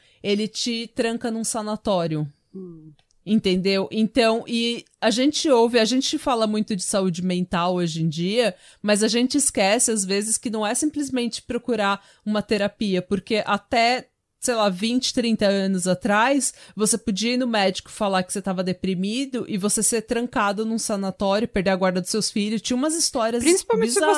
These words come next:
Speaker 1: bizarras.
Speaker 2: fosse mulher, né?
Speaker 1: Até hoje tem. Se você fosse mulher, principalmente. E se você fosse pobre, enfim.
Speaker 2: Hum.
Speaker 1: A gente não sabe o que, qual que é o contexto histórico dessa situação.
Speaker 2: Hum.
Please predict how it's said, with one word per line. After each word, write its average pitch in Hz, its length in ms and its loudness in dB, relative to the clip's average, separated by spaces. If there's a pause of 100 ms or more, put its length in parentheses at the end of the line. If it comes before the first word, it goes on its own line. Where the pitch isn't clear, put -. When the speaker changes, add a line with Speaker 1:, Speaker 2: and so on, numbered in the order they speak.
Speaker 1:
bizarras. 277 60 0 (160)
Speaker 2:
fosse 330 60 0
mulher, 320 460 4
né? 170 80 -2
Speaker 1:
Até 285 140 2
hoje 359 380 -2
tem. 175 420 -4 (300)
Se - 180 0
você 285 300 2
fosse 302 260 -2
mulher, 294 520 2
principalmente. 294 1120 -4 (240)
E 214 100 -2
se - 100 0
você 226 300 -2
fosse 254 320 -4
pobre, 226 960 0
enfim. 208 560 0 (140)
Speaker 2:
Hum. 220 200 -18
Speaker 1:
A - 100 0
gente 277 320 0
não 392 120 -4
sabe 320 420 0
o 311 40 -4
que, 294 140 -8
qual 285 180 2
que 285 140 -4
é 277 120 2
o 240 300 -4
contexto 247 800 0
histórico 220 880 -2
dessa 202 360 -2
situação. 190 720 -2
Speaker 2:
Hum. 196 240 -14